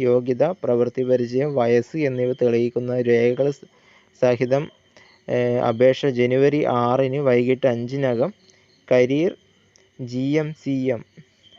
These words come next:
അറ്റ് ജിമെയിൽ ഡോട്ട് കോം എന്ന വിലാസത്തിൽ, മെയിൽ ഐ ഡിയിൽ നിങ്ങൾ അയക്കേണ്ടതാണ്.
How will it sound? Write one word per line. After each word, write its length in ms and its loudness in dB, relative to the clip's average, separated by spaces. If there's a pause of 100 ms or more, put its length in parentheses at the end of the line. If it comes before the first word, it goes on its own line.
അറ്റ് 320 -4
ജിമെയിൽ 580 -2
ഡോട്ട് 260 2
കോം 200 -2
എന്ന 280 -4
വിലാസത്തിൽ, 720 -2
മെയിൽ 320 -2
ഐ 140 2
ഡിയിൽ 240 0
നിങ്ങൾ 220 -4 (180)
അയക്കേണ്ടതാണ്. 880 -2